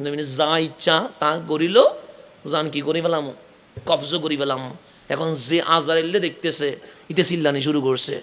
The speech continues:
কি শুরু করছে? "এই দেখো, দেখো, আজরাইল আসছে,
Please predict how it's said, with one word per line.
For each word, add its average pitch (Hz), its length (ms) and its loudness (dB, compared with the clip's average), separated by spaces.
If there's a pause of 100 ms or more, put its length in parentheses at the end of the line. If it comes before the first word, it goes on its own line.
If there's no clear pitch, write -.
(360)
কি 160 80 2
শুরু 220 220 2
করছে? 208 300 2
"এই 381 480 12 (340)
দেখো, - 260 10
দেখো, - 220 6
আজরাইল 359 420 8
আসছে, 370 640 12